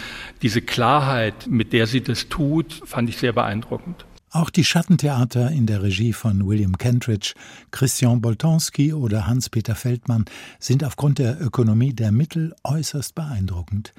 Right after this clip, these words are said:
Speaker 2: Erstaunlich, was die Bewegung von Lichtquellen vor ausgeschnittenen Silhouetten oder Alltagsobjekten bewirken kann.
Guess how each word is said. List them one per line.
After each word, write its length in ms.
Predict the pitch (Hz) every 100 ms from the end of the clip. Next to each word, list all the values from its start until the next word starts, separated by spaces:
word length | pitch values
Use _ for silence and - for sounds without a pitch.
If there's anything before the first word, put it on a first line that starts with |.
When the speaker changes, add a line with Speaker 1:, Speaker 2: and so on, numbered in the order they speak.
| - - -
Speaker 2:
Erstaunlich, 760 | 165 - 160 117 92 90 -
was 220 | 107 104 -
die 100 | 107
Bewegung 540 | 95 101 117 110 107
von 180 | - 104
Lichtquellen 960 | 107 123 - - - 123 120 131 127 - _ _
vor 440 | - 135 135 175
ausgeschnittenen 880 | 143 - - 123 - 123 117 - 104
Silhouetten 640 | 101 113 101 110 120 123 120
oder 380 | 143 98 98 85 - -
Alltagsobjekten 1040 | 160 120 - 101 - 117 - 101 - - 101
bewirken 460 | 98 107 123 110
kann. 240 | 85 87